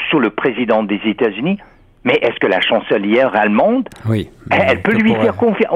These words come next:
Speaker 2: Voilà,
Speaker 1: confiance
Speaker 2: voilà.
Speaker 1: aux, aux Américains ? Est-ce que le président de la République, est-ce que la, le, la première ministre May, mais qui est minoritaire maintenant,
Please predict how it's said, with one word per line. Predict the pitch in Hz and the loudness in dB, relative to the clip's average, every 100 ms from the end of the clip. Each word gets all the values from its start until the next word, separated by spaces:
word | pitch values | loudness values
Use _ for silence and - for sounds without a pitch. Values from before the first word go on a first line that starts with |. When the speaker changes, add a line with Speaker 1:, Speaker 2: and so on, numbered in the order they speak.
| 156 | -2
Speaker 2:
Voilà, | 220 208 196 | 0 2 2
Speaker 1:
confiance | 220 196 | 0 0
Speaker 2:
voilà. | 196 160 170 196 185 185 | 0 -2 -4 -2 -2 0
Speaker 1:
aux, | 185 | 0
aux | 175 | 2
Américains ? | 170 156 156 233 220 - - | 2 0 0 0 -2 -4 -6
Est-ce | - | -4
que | 131 | -2
le | 107 | 0
président | - 139 - 170 180 | 0 -2 0 0 0
de | 165 | 0
la | 160 | 0
République, | - - 180 180 220 - - - - | -2 -4 -4 0 0 -2 -10 -6 -2
est-ce | 147 - | -2 -2
que | 156 | 0
la, | 123 117 - | 2 2 -2
le, | 113 107 104 101 92 90 87 - | -4 -2 0 2 4 2 -2 -6
la | 107 104 101 | 0 2 2
première | - 131 113 | 0 0 2
ministre | 110 107 127 156 - | 2 2 2 0 0
May, | 110 107 123 160 | 2 4 4 2
mais | 107 90 | 0 0
qui | 110 | 0
est | |
minoritaire | 95 92 98 95 87 101 160 170 | 0 2 2 2 2 0 0 0
maintenant, | 156 143 214 | 0 0 0